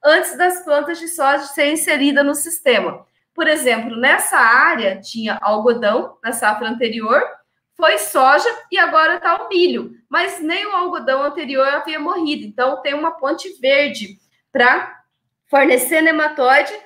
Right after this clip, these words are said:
pras plantas subsequentes. As plantas não morreram, as outras, a soja e o milho já foi inserido ali, e os nematóides só vão passando de uma planta pra outra sem problema. Então, a gente não tem uma redução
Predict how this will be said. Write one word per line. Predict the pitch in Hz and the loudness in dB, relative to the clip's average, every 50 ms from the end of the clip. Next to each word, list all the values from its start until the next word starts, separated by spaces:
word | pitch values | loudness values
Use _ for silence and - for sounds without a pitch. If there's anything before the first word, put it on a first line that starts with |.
| _ _ _ _ - | _ _ _ _ -2
pras | 302 285 294 381 - - | 0 0 0 -2 -4 -6
plantas | 302 269 262 269 269 294 320 - | -2 -2 -2 -2 -2 -6 -8 -8
subsequentes. | - 320 240 311 - - 330 330 - 254 214 196 185 185 - 226 | -10 -8 -8 -8 -6 -6 -6 -4 -2 -2 -2 -2 -4 -6 -6 -8
As | 226 233 233 | -8 -8 -4
plantas | - 262 269 269 285 302 - - - _ _ _ _ | -2 -2 -2 -2 -2 -6 -10 -12 -14 _ _ _ _
não | 262 294 349 - 370 | -2 0 0 0 0
morreram, | 339 - 349 339 294 311 370 - 480 - - - - | 0 0 0 2 2 2 2 2 0 -2 -4 -4 -2
as | - 269 302 - | 0 0 2 2
outras, | 285 254 262 262 294 269 269 - - - | 2 2 2 2 0 -4 -6 -6 -4 -2
a | 226 226 226 220 226 | 2 4 4 4 2
soja | 233 - - 247 247 247 247 262 247 | 2 2 2 4 4 4 4 2 0
e | 254 254 | 0 0
o | 247 | 0
milho | 233 233 233 233 220 | -2 0 -2 -2 -2
já | 220 254 247 247 | -2 -2 -2 -2
foi | - 277 262 302 | 0 0 -2 -2
inserido | 320 - - 277 247 226 254 240 - 285 | -2 -2 -4 -4 -2 -2 -4 0 4 4
ali, | 302 302 294 349 392 427 - - _ _ _ - | 4 4 4 2 -2 -2 -4 -10 _ _ _ -8
e | 339 359 | -6 -4
os | 359 | -2
nematóides | 370 339 320 339 370 359 - 294 294 294 - | -2 -2 -2 -2 -2 -2 0 0 0 0 -2
só | 349 302 | -4 -4
vão | 302 302 302 302 | -2 -4 -2 -2
passando | 339 320 339 - - 277 277 285 262 | -2 -2 -2 -2 -2 -2 -2 -2 -4
de | 294 - 294 | -6 -8 -6
uma | 285 285 285 - | -4 -4 -4 -2
planta | 247 247 262 269 294 | -2 -2 -2 -2 -2
pra | 285 311 285 262 240 | -2 0 2 4 4
outra | 233 247 254 247 254 269 | 4 4 4 4 2 -2
sem | 285 - 302 262 262 | -2 0 0 0 0
problema. | 262 294 294 190 226 240 247 277 | 0 0 0 0 0 -2 -2 -2
Então, | 277 - 254 247 | -2 -2 0 0
a | 262 | 0
gente | 262 262 254 254 - 311 | 0 -2 -6 -8 -6 -4
não | 330 359 370 359 | -4 -2 -2 -2
tem | - 269 262 277 311 359 - - _ _ _ - | 0 2 2 2 0 -2 -8 -12 _ _ _ -2
uma | 269 294 294 | 0 2 2
redução | 320 330 285 285 294 349 359 - - 320 269 277 330 - | 4 4 4 4 2 -2 -4 -2 0 2 2 2 2 0